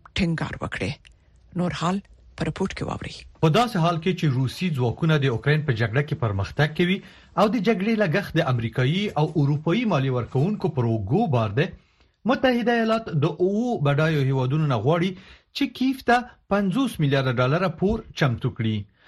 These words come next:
Speaker 2: چې دا پور به بیا د سود سره د روسیې د دوه سوه اتیا میلیارده ډالره کنګل شوې شتمنۍ نه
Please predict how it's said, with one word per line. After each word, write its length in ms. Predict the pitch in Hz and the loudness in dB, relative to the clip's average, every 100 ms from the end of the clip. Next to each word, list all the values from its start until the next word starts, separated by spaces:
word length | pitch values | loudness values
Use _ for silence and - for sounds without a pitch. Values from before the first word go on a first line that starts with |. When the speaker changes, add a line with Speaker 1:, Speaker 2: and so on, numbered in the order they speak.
| - - | -20 -4
Speaker 2:
چې 80 | 175 143 | 0 2
دا 80 | 160 170 | 2 2
پور 180 | 180 180 | 0 0
به 140 | 165 123 | 0 0
بیا 140 | 170 202 - - 123 | 0 -2 -10 -6 -2
د 100 | 240 - | -2 0
سود 260 | 330 330 - | 0 0 0
سره 180 | 135 120 | 0 0
د 100 | 120 120 | 0 0
روسیې 340 | 135 - 180 185 | 0 -2 0 2
د 140 | 127 123 | 0 -2
دوه 80 | 160 | 0
سوه 140 | 156 143 131 | 0 0 0
اتیا 280 | 131 - 226 226 | -2 0 0 2
میلیارده 300 | 202 165 143 123 | 0 0 0 0
ډالره 300 | 131 139 123 - | 0 0 0 -2
کنګل 300 | 131 120 123 - | -2 0 -2 0
شوې 220 | 247 240 - | 0 0 0
شتمنۍ 400 | 151 117 139 | 0 0 0
نه 60 | 196 | 2